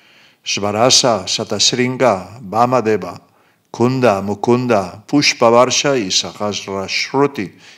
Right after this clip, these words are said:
Y también hay siete ríos: que todavía existen: Anumati, Shinibali, Sarasvati, Kuhu, Rajani, Nanda y Raka. Mediante un cultivo estricto del Varna Ashram Dharma,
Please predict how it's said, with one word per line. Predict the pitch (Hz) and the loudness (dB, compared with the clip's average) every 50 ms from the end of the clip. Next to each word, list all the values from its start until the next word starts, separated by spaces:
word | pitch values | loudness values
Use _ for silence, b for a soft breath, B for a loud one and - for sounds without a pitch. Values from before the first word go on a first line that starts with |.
| B B B | B B B
Y | 135 110 | -10 -8
también | - 104 95 98 104 110 117 | -6 -6 -4 -4 -2 0 0
hay | 117 113 127 | 2 2 2
siete | - - 107 95 - 104 | 2 0 -2 -2 -4 -4
ríos: | 92 110 131 143 143 104 90 - - - b b b b b b - | -4 -2 -2 -2 -2 -2 -2 -4 -8 -10 b b b b b b -16
que | - 82 | -14 -12
todavía | - 87 82 82 90 113 120 107 | -10 -10 -10 -8 -6 -2 -2 -2
existen: | 98 - - - 147 143 - - 104 90 90 - _ b b b b b b b b b | -4 -4 -6 -6 -4 -4 -4 -6 -8 -10 -12 -14 _ b b b b b b b b b
Anumati, | b 104 95 107 110 101 95 104 104 104 104 - 127 135 143 165 233 269 254 - _ | b -6 -4 -2 -2 -2 -2 -4 -6 -6 -6 -4 -2 -2 -2 -2 -4 -8 -12 -16 _
Shinibali, | - - - - 110 98 98 98 92 101 107 107 110 120 135 143 160 190 240 240 247 _ _ _ - | -8 -6 -4 -4 -4 -4 -4 -4 -2 0 0 0 0 0 -2 -2 -4 -6 -10 -12 -16 _ _ _ -12
Sarasvati, | - - - 90 85 92 92 - - 101 107 104 104 - 127 139 147 151 147 _ | -10 -8 -8 -8 -8 -8 -10 -8 -6 -6 -6 -6 -6 -6 -6 -6 -6 -8 -10 _
Kuhu, | - 104 107 101 113 135 139 139 - - b b b b b b - | -6 -4 -4 -2 -2 -2 -2 -2 -4 -10 b b b b b b -6
Rajani, | 101 101 101 87 98 104 107 110 110 113 123 135 151 196 208 - - _ - | -4 -4 -4 -2 -2 0 0 0 0 -2 -4 -4 -4 -6 -8 -12 -16 _ -10
Nanda | 95 95 107 117 127 135 139 147 147 147 - | -6 -4 -2 -2 0 0 0 0 0 -2 -2
y | - 131 127 | -4 -4 -4
Raka. | 117 120 127 135 131 - - 87 76 - _ _ _ b b b b b b b b b b b b b b b b b b b b | -4 -2 -4 -4 -4 -6 -8 -10 -12 -12 _ _ _ b b b b b b b b b b b b b b b b b b b b
Mediante | - 117 113 117 123 123 123 117 117 123 123 | -2 0 2 4 4 2 2 0 2 2 4
un | 143 156 170 | 4 4 2
cultivo | 165 - 170 147 147 - 151 143 147 139 | 4 4 4 4 6 4 4 6 6 6
estricto | 123 - - - - 131 143 139 - - 113 | 6 6 2 0 0 0 -2 0 2 2 4
del | 101 101 95 | 4 4 2
Varna | 92 107 107 98 104 107 110 113 123 | 2 2 0 0 0 0 0 2 2
Ashram | 120 - - 117 110 107 104 104 101 | 2 0 0 0 0 0 0 0 2
Dharma, | 120 127 135 135 123 107 104 - - | 2 2 2 2 0 0 -2 -2 -4